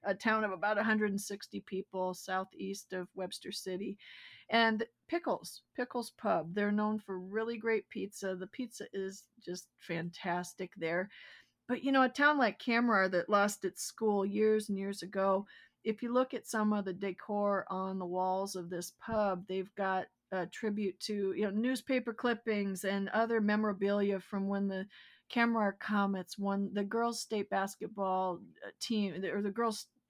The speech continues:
basketball team, I should say, the high school girls basketball team, won the state championship back in nineteen forty-eight. I just love those kinds of pieces of the history that honor the heritage. And then you get this taste of the present,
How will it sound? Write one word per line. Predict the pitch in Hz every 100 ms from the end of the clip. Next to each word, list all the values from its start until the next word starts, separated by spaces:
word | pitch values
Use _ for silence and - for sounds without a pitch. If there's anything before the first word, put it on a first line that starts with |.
| -
basketball | 208 226 214 202 160
team, | 160 175 165
I | 170
should | 185 180
say, | 190 196 196
the |
high | 180 202
school | 208 - 226
girls | 214 214
basketball | - 170 - - 165
team, | - 160 180 - - -
won | 214 226 247
the | 226 196
state | - - 247 -
championship | - 214 196 202 185 190 - 180 -
back | 196 196
in | 196
nineteen | 185 180 - 208 202
forty-eight. | 190 208 208 - 175 156 - - - _ _
I | 254
just | 254 320 -
love | 247 254 285 302 294 220
those | 240 269 277
kinds | - 254 254 240
of | 208 - -
pieces | 233 233 233 214
of | 196
the | 196
history | 180 196 - 202 196
that | 190 -
honor | 214 233 247
the | 226
heritage. | 220 202 196 190 202 190 190 - - - -
And | 208
then | 220 277
you |
get | 277 269
this | 254 214
taste | - 226 226 -
of | 208
the | 185
present, | - 190 185 196 190